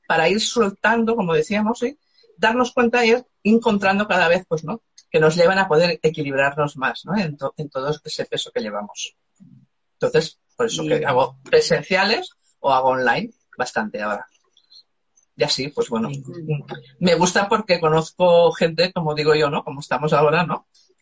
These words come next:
Speaker 1: Los de aquí
Speaker 2: Sí.
Speaker 1: de Europa, ¿no? Antes, pues, solamente eran, ¿no? Pues desde la provincia de Tarragona, ¿no? Pues ahora tengo la suerte de que me puedo abrir, pues, de forma internacional y, y entonces, bueno, sí puedo decir que tengo gente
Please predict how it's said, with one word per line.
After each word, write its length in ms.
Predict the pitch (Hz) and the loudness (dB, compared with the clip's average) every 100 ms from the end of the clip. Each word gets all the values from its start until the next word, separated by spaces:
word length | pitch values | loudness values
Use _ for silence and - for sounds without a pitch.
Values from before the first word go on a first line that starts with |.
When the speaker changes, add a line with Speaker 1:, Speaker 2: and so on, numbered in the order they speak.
| _ - | _ 0
Speaker 1:
Los 200 | 165 165 | 0 2
de 80 | |
aquí 240 | 175 254 214 | 4 6 8
Speaker 2:
Sí. 300 | 254 233 233 | 8 8 6
Speaker 1:
de 80 | 214 | 4
Europa, 380 | 233 240 - 302 466 _ - | 2 2 0 -6 -8 _ -10
¿no? 160 | 170 466 - _ _ _ _ _ _ _ _ _ _ - | -6 -6 -10 _ _ _ _ _ _ _ _ _ _ -4
Antes, 280 | 160 196 220 | -2 -2 -2
pues, 160 | 185 | -2
solamente 400 | - 170 170 170 | 0 0 2 0
eran, 320 | 185 196 220 214 | 2 2 0 -2
¿no? 180 | 160 220 | -6 -2
Pues 200 | 233 165 | -2 0
desde 200 | 165 147 | 2 2
la 120 | 135 | 2
provincia 320 | 135 147 175 | -2 -2 -2
de 80 | 160 | 0
Tarragona, 420 | 127 120 170 123 | -2 -2 -2 -2
¿no? 80 | 165 | -8
Pues 180 | - 120 | -8 -4
ahora 240 | 147 185 _ _ _ _ _ - _ _ - | -2 -2 _ _ _ _ _ -20 _ _ -2
tengo 220 | 170 175 | 2 4
la 100 | 185 | 2
suerte 280 | 180 170 185 | 2 0 0
de 60 | |
que 60 | 190 | 0
me 140 | 160 | -4
puedo 180 | - 143 | -2 2
abrir, 320 | 143 151 156 | 4 4 2
pues, 400 | - 131 - - _ _ _ _ _ | -4 -8 -8 -12 _ _ _ _ _
de 60 | _ | _
forma 340 | 156 143 151 | -2 0 0
internacional 800 | 151 143 139 - 135 135 147 151 | 0 0 0 -2 -4 2 2 0
y, 80 | 147 | -4
y 360 | 135 123 123 123 | -8 -10 -12 -20
entonces, 360 | 135 240 127 120 | _ -12 -10 -8
bueno, 160 | - | -8
sí 140 | - - | -8 0
puedo 180 | 170 | 4
decir 280 | 120 117 123 | 4 2 -8
que 100 | - | -10
tengo 220 | - 120 | -6 -6
gente 460 | 120 117 113 131 | -6 -8 -6 -8